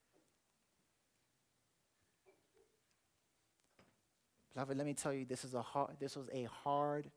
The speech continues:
message for me to preach for a number of reasons. But I'm telling you something. I want to see Jesus come.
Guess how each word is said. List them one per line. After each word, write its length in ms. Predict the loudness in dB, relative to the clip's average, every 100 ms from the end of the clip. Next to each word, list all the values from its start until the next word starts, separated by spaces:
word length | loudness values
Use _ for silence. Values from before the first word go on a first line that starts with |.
| _
message 460 | -4 -2 -2 -6 -10
for 140 | -6
me 200 | -4 -4
to 140 | -6 -12
preach 400 | -8 -8 -8 -8
for 260 | -4 -2
a 120 | -2 -2
number 400 | -2 -2 -2 -4
of 200 | -6 -6
reasons. 680 | -12 -14 -18 -20 -20 -20 -20 _ _ _ _ _ _ _ -2
But 100 | 0
I'm 120 | 2
telling 300 | 2 2 0
you 80 | -4
something. 420 | -4 -8 -10 -18 -20 _ _ _ _ -2
I 60 |
want 200 | 0 2
to 80 | 2
see 120 | 0
Jesus 340 | 0 -2 -2 -8
come. 340 | -8 -10